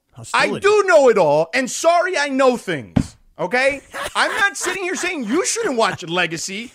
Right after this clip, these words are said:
Speaker 2: Pennywise Ass H B, okay?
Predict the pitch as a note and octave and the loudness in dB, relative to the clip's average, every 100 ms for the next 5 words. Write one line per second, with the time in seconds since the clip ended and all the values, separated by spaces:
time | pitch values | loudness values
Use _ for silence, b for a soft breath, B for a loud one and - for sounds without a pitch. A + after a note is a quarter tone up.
0 | _ _ - B3 B3 A3 A3 G#3 G#3 _ | _ _ -2 -2 0 0 2 0 -2 _
1 | - G3+ A3 - - G3+ D#3 B2 F3+ F#3+ | -2 0 0 -4 -6 -6 -8 -12 -10 -10
2 | B3+ G4+ _ _ - F#3+ A3+ C4 | -12 -14 _ _ -8 -4 0 0